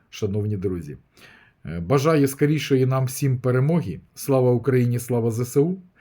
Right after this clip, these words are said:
Мирного неба, міцного здоров'я, щастя, любові, добра. Дякую за увагу, за перегляди, за вашу активність і підтримку. Не забувайте, друзі, без вашої підтримки не було би нашого каналу. Дякую, що ви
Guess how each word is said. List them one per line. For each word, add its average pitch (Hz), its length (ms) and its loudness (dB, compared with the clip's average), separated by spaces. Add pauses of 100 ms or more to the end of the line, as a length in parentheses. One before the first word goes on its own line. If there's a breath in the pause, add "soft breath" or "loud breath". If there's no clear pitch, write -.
(200 soft breath)
Мирного 156 460 2
неба, 156 300 2
міцного 131 440 0
здоров'я, 110 520 2
щастя, 185 440 -2
любові, 113 360 0
добра. 90 400 -4 (580 soft breath)
Дякую 123 460 2
за 113 140 2
увагу, 170 600 2
за 127 200 0
перегляди, 131 680 0 (240 loud breath)
за 113 140 0
вашу 131 340 2
активність 120 760 -2
і 190 120 2
підтримку. 131 880 -2 (160)
Не 120 180 0
забувайте, 107 600 -2
друзі, 123 360 -6 (580 soft breath)
без 127 220 4
вашої 143 340 4
підтримки 143 540 0
не 113 100 0
було 135 220 2
би 120 140 0
нашого 110 320 -2
каналу. 76 420 -10 (400)
Дякую, 127 400 0
що 113 220 -2
ви 127 280 2